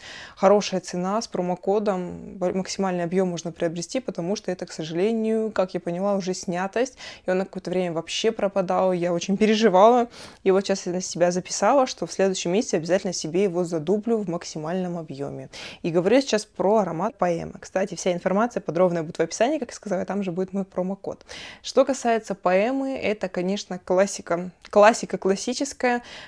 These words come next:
аромат невероятно красивый, и я понимаю, что с каждым годом я начинаю понимать его все лучше и лучше, любить его все больше и больше.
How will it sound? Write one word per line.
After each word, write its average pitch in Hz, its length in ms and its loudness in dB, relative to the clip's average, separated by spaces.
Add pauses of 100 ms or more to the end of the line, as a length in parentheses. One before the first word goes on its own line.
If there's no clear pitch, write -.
аромат 214 360 0
невероятно 185 480 0
красивый, 247 580 0
и - 140 -4
я 180 160 -2
понимаю, 190 520 -4
что - 160 -16
с - 100 -12
каждым 180 480 -2
годом 208 420 4
я 180 80 -4
начинаю 175 340 -6
понимать 170 440 -6
его 165 120 -6
все 180 220 -4
лучше 185 400 0
и 170 40 2
лучше, 196 460 -2
любить 170 340 -2
его 165 120 -4
все 165 180 -6
больше 170 520 -4
и - 20 -4
больше. 208 560 0